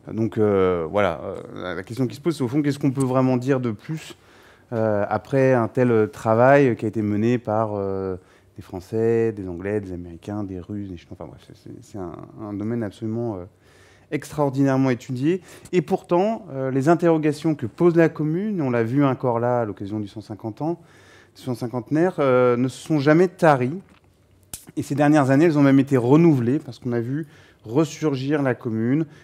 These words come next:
comme référence dans de nombreuses luttes sociales et politiques, en France et dans le monde. Et c'est vrai que cette actualité nouvelle de la Commune m'a invité à se demander, au fond, euh, bah, s'il n'y avait pas de nouvelles interrogations qui pouvaient être, euh, être proposées.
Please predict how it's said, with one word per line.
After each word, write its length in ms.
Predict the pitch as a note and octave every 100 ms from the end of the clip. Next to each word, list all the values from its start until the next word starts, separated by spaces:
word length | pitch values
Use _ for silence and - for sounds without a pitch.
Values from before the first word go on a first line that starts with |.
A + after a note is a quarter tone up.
| _
comme 160 | C#3 C3
référence 680 | D3 D3 D3+ A#2+ B2+ C#3+
dans 180 | A#2+ C3
de 100 | B2+
nombreuses 460 | B2 C#3+ C3+ C#3 A#2+
luttes 200 | C3+ C3+
sociales 600 | - C3 - C3+ B2+ A#2 - _ _ -
et 60 |
politiques, 680 | C3+ C3+ A#2 - E3 F#3 - _ - _ -
en 120 | D#3
France 580 | C#3+ - D3+ D#3 C#3+ - _ _ -
et 80 |
dans 120 | B2+ B2+
le 60 |
monde. 320 | B2+ D3 G3
Et 40 | D#3
c'est 160 | -
vrai 160 | B2 D#3
que 60 | C#3+
cette 140 | C3
actualité 840 | C3+ - - E3 D#3 D3+ C#3+ D3 D3
nouvelle 280 | C3 B2
de 100 | A#2+
la 120 | A2+ G#2+
Commune 320 | - C3 F3
m'a 120 | B2+
invité 260 | A#2 A#2 C#3+
à 80 |
se 40 | B2+
demander, 360 | A#2+ A#2 A#2
au 100 | D#3+
fond, 340 | B2+ - F#3+ F3
euh, 100 | A#2+
bah, 120 | G#2
s'il 160 | G2 A2+
n'y 40 |
avait 40 |
pas 100 | G#2
de 120 | C#3 A2
nouvelles 360 | B2 C3+ C#3+
interrogations 720 | B2+ A#2 A2+ G#2+ F#2+ C#3+ E3 E3+ - _ _ _ _
qui 100 | A2
pouvaient 360 | - A2 C3
être, 220 | B2 -
euh, 300 | A2 G2+ F#2+
être 100 | F#2
proposées. 460 | - G#2+ - F#2+ -